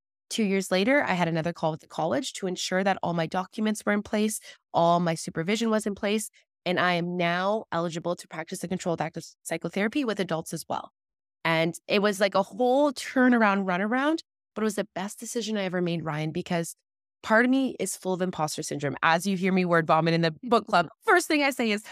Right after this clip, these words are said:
"I actually don't have my master's," and I feel like I have to disclose that to professionals. And, but the best thing that happened to me is that instead of spending two years or four years in my M A, I spent the last five years down a deep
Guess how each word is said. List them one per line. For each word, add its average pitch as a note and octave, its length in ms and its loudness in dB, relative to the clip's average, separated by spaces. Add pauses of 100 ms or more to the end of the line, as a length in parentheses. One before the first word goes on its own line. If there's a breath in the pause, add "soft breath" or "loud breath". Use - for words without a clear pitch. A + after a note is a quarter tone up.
(320 loud breath)
"I D4 180 -2
actually F#4+ 240 0
don't F4+ 180 0
have C#4 160 4
my D#4+ 100 4
master's," D#4 520 0
and A#3 180 2
I A#3+ 60 4
feel A#3 180 -4
like A#3 140 -4
I A3+ 40 -2
have G3+ 180 -2
to A3 60 -10
disclose F#3 420 -4
that - 180 -2
to - 80 -16
professionals. - 640 -8 (520)
And, F3+ 400 2 (500)
but G#3+ 140 2
the G3+ 80 0
best A#3+ 220 2
thing B3 140 -2
that F#3+ 80 -4
happened - 320 -4
to - 100 -8
me G3+ 120 0
is G3+ 100 -4
that - 180 -2
instead F#3+ 340 -4
of A3+ 100 -6
spending F3+ 680 -4
two G3+ 240 -2
years F3+ 360 0
or F3+ 60 -4
four F3 240 -2
years E3+ 300 -2
in F3+ 160 -2
my E3+ 100 0
M D#3 220 -2
A, F#3+ 260 -2 (360)
I F#3 120 4
spent G3+ 320 -2
the F3 80 0
last E3 360 -2
five F3+ 280 -2
years E3 300 -2
down F3 180 0
a D#3+ 80 -2
deep F#3 240 -6